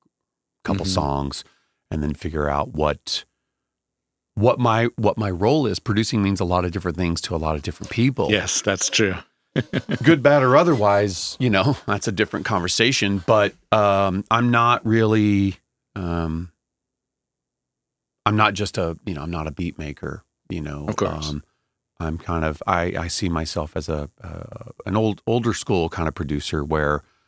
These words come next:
Speaker 1: you know, if I need to make beats or make a, a something, I, you know, I
Speaker 2: Mm-hmm.
Speaker 1: will. But, um, it's more of the,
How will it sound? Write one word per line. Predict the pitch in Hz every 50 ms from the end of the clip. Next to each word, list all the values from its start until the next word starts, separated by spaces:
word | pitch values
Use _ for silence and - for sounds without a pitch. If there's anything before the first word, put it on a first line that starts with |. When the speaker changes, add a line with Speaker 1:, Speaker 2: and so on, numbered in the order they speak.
| _ _ _ _ _ _ _ _ _ _
Speaker 1:
you | - 92
know, | 78 76 76
if | 76 - _ _ -
I | 82
need | 90 117 131
to | 117 95
make | 85 80 80 -
beats | 85 82 85 - - - -
or | 82 78
make | 78 80 78 76 -
a, | 80 80 82 85 -
a | - - 85 87 - _ - -
something, | - 87 80 - 101 87 85
I, | 82 85 85 - _ _ _ _ _ _ _
you | - -
know, | -
I | 101
Speaker 2:
Mm-hmm. | 98
Speaker 1:
will. | 87 101 107 85 80 92 104 - _ _ _ _ _ _ _ _ _ _ _ - -
But, | - 98 85 90 80 82 - _ _ _ _ _ _ _ _ _
um, | - 90 85 82 82 82 82 92
it's | 101 101 - -
more | 120 113 113 113 110 110 107 104 107
of | 95 95 95 95 90 90 -
the, | - 98 85 85 82 80 80